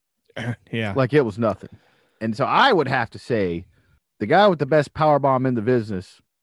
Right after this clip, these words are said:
Speaker 2: was Vader in those early to mid nineties. Good Lord Almighty. Not the Vader we got in W W F. It wasn't the same thing.
Speaker 1: No, it wasn't the, but it wasn't the same Vader though. When he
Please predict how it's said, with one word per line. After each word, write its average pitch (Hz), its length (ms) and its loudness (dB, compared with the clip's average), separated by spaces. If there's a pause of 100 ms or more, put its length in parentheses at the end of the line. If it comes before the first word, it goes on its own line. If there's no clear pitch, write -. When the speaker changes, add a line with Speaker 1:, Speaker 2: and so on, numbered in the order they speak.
Speaker 2:
was 107 200 0
Vader 104 440 0 (480)
in 110 120 -4
those 113 280 -2 (480)
early 117 280 0
to 104 60 0
mid 98 200 -2
nineties. 92 460 -6 (220)
Good 135 360 2
Lord 113 340 0
Almighty. 104 460 -4 (420)
Not 185 240 0
the 165 80 0
Vader 131 240 2
we 110 140 -2
got 104 220 -2
in 92 80 -8
W 95 200 -2
W 85 260 -4
F. 85 100 -8
It 123 60 0
wasn't 123 200 2
the 90 60 -10
same 80 240 -10
thing. 73 320 -16 (240)
Speaker 1:
No, 123 280 -10
it 202 60 -8
wasn't 254 300 0
the, 254 140 -2
but 247 160 0
it 254 80 2
wasn't 254 260 0
the 247 80 -4
same 240 260 -2
Vader 143 380 0
though. 95 280 -12 (320)
When 143 160 -4
he 202 800 0